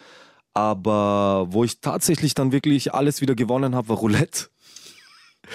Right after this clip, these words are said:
Weil so ein Kumpel von mir hat gesagt, "Ey, Bruder, du bist in Las Vegas, setz für mich auf dreiundzwanzig." Ich so, "Okay." Ich setz hundert auf dreiundzwanzig, erste Mal, es kommt sofort <laughs> dreiundzwanzig, Bro, ich bin ausgeflippt.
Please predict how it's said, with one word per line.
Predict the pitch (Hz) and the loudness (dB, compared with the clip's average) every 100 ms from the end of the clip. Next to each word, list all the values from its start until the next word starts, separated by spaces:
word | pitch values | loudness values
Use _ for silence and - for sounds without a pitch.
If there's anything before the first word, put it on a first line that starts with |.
| - - | -12 -6
Weil | 131 123 | -2 0
so | |
ein | 135 | 0
Kumpel | - 185 180 | 0 0 0
von | - 143 | 0 2
mir | 135 | 0
hat | - | -2
gesagt, | 120 147 | -2 2
"Ey, | 196 208 | 4 2
Bruder, | 170 151 220 208 | 0 0 0 0
du | 170 170 | 0 -4
bist | 147 170 | -4 -2
in | |
Las | 170 160 | 0 0
Vegas, | 156 180 160 113 | 0 2 0 0
setz | 185 208 | -2 -2
für | - | -6
mich | 175 196 156 | -4 -2 -4
auf | - | -4
dreiundzwanzig." | - 147 147 - 117 101 - 92 - _ _ _ _ _ _ _ _ _ | -2 0 -2 -4 -4 -4 -6 -16 -18 _ _ _ _ _ _ _ _ _
Ich | - | -10
so, | - - | -6 -4
"Okay." | 120 - 165 147 _ _ _ _ _ - | -4 -2 -4 -4 _ _ _ _ _ -10
Ich | - | -6
setz | - 131 147 | -2 -2 0
hundert | 170 160 | 2 2
auf | 139 | -2
dreiundzwanzig, | - 135 160 - 139 143 135 | -4 -4 -4 -2 -4 -4 -6
erste | 117 127 - | -4 -2 0
Mal, | 147 151 - | 0 0 -2
es | 120 | -6
kommt | - 180 180 | -2 -2 -2
sofort | 196 - 214 - | -6 -2 -4 -2
<laughs> | |
dreiundzwanzig, | 156 151 214 214 190 160 - 226 - 185 214 - | -6 -4 -4 -4 -2 -4 -6 -10 -6 -4 -6 -8
Bro, | 147 139 143 | -4 -2 0
ich | 156 139 - _ _ | 0 -2 -8 _ _
bin | - 165 160 | -4 -2 0
ausgeflippt. | 160 208 - 156 127 | 0 0 -2 -2 -2